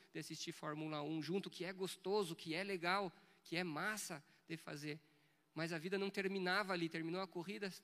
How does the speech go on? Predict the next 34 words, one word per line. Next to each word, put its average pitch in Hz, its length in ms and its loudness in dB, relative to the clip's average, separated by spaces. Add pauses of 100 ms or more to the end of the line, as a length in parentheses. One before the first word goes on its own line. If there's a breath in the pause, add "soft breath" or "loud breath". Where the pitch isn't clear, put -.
domingo 180 360 0
que 170 120 -10
vem 175 180 0
tem 170 180 -2
mais, 165 360 2
ou 170 60 -2
terminou 170 360 0
o 190 40 0
futebol, 180 600 -2
ou 160 140 -4 (120)
ganhou 170 280 0
ou 202 60 0
perdeu, 170 440 0
eu 180 60 2
fico 180 240 -8
bravo, 185 280 0
eu 180 40 -2
fico 185 220 -8
feliz. 175 540 -6 (680 loud breath)
E 165 60 -2
a - 20 2
gente 165 180 -2
começou 185 400 -2
a 190 120 2
ver 175 200 0
juntos, 175 800 -2 (100)
cara, 165 380 0 (680)
nós 143 160 -8
temos 185 240 0
muito 208 360 -2
mais 180 500 2
do 170 180 0
que 175 120 -6
simplesmente 185 840 -4